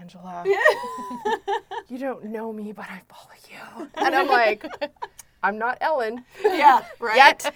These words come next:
Speaker 2: Yeah.
Speaker 1: maybe.
Speaker 2: <laughs> All in due time,
Speaker 1: Yeah, all
Speaker 2: my
Speaker 1: in due
Speaker 2: friend.
Speaker 1: time. It's
Speaker 2: All in
Speaker 1: only
Speaker 2: due
Speaker 1: a
Speaker 2: time.
Speaker 1: matter of time. I am gonna be on Ellen. We're talking about, you know, law of attraction and vision. Um, but yeah, but kidding aside, I'm like, I'm just, like, a normal, everyday person,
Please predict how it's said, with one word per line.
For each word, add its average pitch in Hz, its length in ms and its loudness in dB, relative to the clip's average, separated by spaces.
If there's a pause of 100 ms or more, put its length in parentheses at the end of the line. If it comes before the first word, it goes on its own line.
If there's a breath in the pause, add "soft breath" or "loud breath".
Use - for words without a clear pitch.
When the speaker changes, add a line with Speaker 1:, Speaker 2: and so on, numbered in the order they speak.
(120)
Speaker 2:
Yeah. 262 180 4
Speaker 1:
maybe. 311 260 0
Speaker 2:
<laughs> - 560 0
All 196 200 -2
in 214 140 -6
due 233 160 -6
time, 226 60 -14
Speaker 1:
Yeah, 220 260 0
all 202 140 4
Speaker 2:
my 214 60 2
Speaker 1:
in 214 60 -2
due 196 60 -8
Speaker 2:
friend. 208 160 -6
Speaker 1:
time. 180 320 -2
It's 175 80 -10
Speaker 2:
All - 60 -8
in 185 60 -2
Speaker 1:
only 214 120 -4
Speaker 2:
due 233 60 0
Speaker 1:
a - 20 -4
Speaker 2:
time. 233 60 -6
Speaker 1:
matter 220 240 0
of 214 40 -6
time. 190 300 -6
I 185 80 0
am 202 200 2
gonna 202 140 -8
be 175 120 -12
on 160 120 -6
Ellen. 104 380 -10
We're 233 100 2
talking 202 260 -2
about, 175 300 -4 (140)
you 220 100 -4
know, 180 220 -6 (180)
law 190 140 2
of 190 60 0
attraction 202 460 0
and 185 140 -6
vision. 208 400 -4 (400 loud breath)
Um, 196 380 -2
but 190 300 0
yeah, 202 180 0
but 202 140 -6
kidding 240 260 -8
aside, 202 320 -4
I'm 202 100 -10
like, 180 320 -10
I'm 320 160 -12
just, 415 220 -10
like, 427 180 -8
a 403 100 -8
normal, 214 720 -6
everyday 185 380 -8
person, 185 600 -16